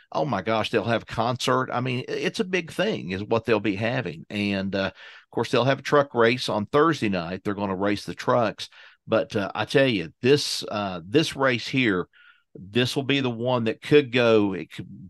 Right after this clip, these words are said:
be over with quick if everything goes all right, no caution flags. But, uh, you know, we could be eleven, eleven thirty, twelve o'clock before we get a race finished, depending on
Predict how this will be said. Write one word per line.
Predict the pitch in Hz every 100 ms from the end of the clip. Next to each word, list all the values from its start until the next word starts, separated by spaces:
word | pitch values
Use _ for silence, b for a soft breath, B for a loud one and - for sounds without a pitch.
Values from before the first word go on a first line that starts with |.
| -
be | 123 120
over | 110 107
with | 98 110 -
quick | - 151 160 -
if | 101 -
everything | 110 117 135 131
goes | 117 127 120
all | 123 120
right, | 120 127
no | 98 92
caution | - 131 123 - 113
flags. | 117 117 120 113 - B B B B -
But, | 101 107 101 -
uh, | 98 92 87 _
you | 117
know, | 120 113
we | 110
could | 113 135 107
be | 123
eleven, | 98 107 107 113 113
eleven | 87 101 107 107
thirty, | 113 113 110 -
twelve | - - 123 113
o'clock | - 135 120 -
before | 95 110 95
we | 92
get | 95 92
a |
race | 85 90 82
finished, | - 98 80 - -
depending | - 120 113 107 101
on | 101 92